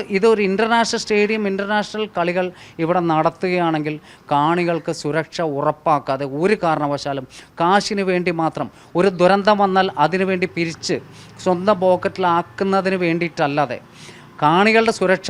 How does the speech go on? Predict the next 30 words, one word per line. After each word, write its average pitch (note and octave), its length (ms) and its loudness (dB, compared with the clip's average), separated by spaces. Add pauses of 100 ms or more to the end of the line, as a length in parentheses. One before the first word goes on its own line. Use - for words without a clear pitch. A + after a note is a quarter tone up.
ഉറപ്പാക്ക-, E3+ 480 2 (160)
ആക്കുന്നതിന് E3+ 480 0
വേണ്ടിയിട്ട് D3+ 320 -2 (120)
മാത്രമായിരിക്കണം C#3+ 720 -4 (320)
മെസ്സി B2+ 280 -4
ഇവിടെ C3+ 220 -2
കൊണ്ടുവരേണ്ടത്. A#2 640 -4 (380)
കാരണം D3+ 260 2
മെസ്സി D3 280 0
വരുമ്പോൾ F3 280 2 (140)
എന്തായാലും F3 560 2 (400)
കുറഞ്ഞത് E3+ 360 0
നമുക്കറിയാം, E3+ 440 0
ഫസ്റ്റ് D#3+ 340 -4
നെഹ്റു D#3+ 320 -2
ട്രോഫി, E3+ 280 -2 (460)
ആ, D#3+ 40 0 (240)
ഫുട്ബോൾ E3+ 380 0
മത്സരം E3 360 0
നടക്കുന്ന E3 400 -2
സമയത്തെല്ലാം D#3+ 480 -2 (400)
ഏകദേശം E3+ 400 0 (220)
ഒരു F3 120 2 (100)
ലക്ഷത്തി E3 360 -4
പതിനയ്യായിരം E3 720 0 (220)
കാണികൾ C3 360 -2 (380)
കലൂർ C#3+ 280 0 (100)
ഇൻ്റർനാഷണൽ C3+ 440 -6
സ്റ്റേഡിയത്തിൽ B2+ 420 -6
ഉണ്ടായിരുന്നു. A#2+ 380 0